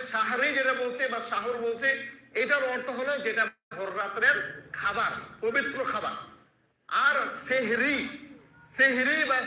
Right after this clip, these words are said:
সেহরন শব্দ অর্থ হলো জাদু, জাদুটোনা। তাই আপনারা সেহরি না বলে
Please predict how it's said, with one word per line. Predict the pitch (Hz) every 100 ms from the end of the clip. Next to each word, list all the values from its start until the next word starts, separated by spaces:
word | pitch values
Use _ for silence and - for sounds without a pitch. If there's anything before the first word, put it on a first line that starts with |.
| 285
সেহরন | 294 269 269 240
শব্দ | 247 190
অর্থ | 220 196 208
হলো | 214 277 - - - - - 151
জাদু, | 190 165 175 - - -
জাদুটোনা। | 175 175 185 - - - - - - - _ _ _ -
তাই | 208 294 277
আপনারা | 226 226 226 240 262 - - -
সেহরি | 277 294 285 269
না | 247 196
বলে | 196 180 262 -